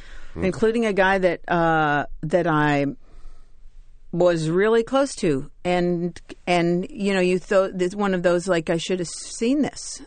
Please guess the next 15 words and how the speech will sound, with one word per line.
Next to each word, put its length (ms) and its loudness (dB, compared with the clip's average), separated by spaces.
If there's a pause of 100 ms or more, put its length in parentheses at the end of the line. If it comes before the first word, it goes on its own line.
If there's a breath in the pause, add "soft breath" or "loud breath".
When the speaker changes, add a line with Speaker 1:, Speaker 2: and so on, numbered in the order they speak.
(180)
Speaker 2:
I 60 -2
should, 200 -8 (460)
I 40 -6
should 180 -2
have, 260 -4 (440 loud breath)
I, 260 0
there 280 2
should 200 -2
have 80 0
been 160 0
something 320 -2
I 80 0
can 160 -4
do." 260 -2 (920 soft breath)
Um, 480 -2